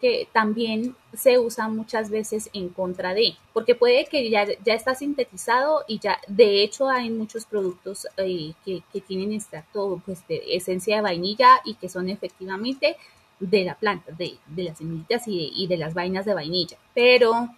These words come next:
eh, cuando se quiere desprestigiar también se, se puede usar como arma para, para eliminar. No, pues, te estás poniendo con las gónadas del castor. Entonces, eh, hay que, hay que ser,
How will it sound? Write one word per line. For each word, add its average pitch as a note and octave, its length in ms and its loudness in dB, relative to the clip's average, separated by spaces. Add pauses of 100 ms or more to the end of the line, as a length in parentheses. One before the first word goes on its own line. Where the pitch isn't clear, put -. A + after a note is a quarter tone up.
(140)
eh, F#3 440 0
cuando G3 240 -2
se G3 120 -10
quiere G#3+ 220 0
desprestigiar G#3+ 640 -4
también G#3+ 340 -4
se, G#3+ 260 -4
se G#3 140 -6
puede G3+ 220 -2
usar A3+ 360 -4
como F#3+ 320 2
arma F#3 440 2 (160)
para, F3 540 -2 (180)
para F3+ 180 -6
eliminar. F#3 440 -4 (340)
No, C#4+ 200 0
pues, - 260 0 (280)
te A3+ 80 0
estás A3 320 -4
poniendo B3 440 0
con A3 140 -4
las F#3+ 160 -4
gónadas G#3 440 -2
del F3+ 120 -8
castor. - 340 -12 (200)
Entonces, A3 640 -2 (260)
eh, F#3 460 -2 (500)
hay A#3 160 2
que, C#4 320 0
hay A#3+ 120 -2
que C4 160 0
ser, B3+ 420 -2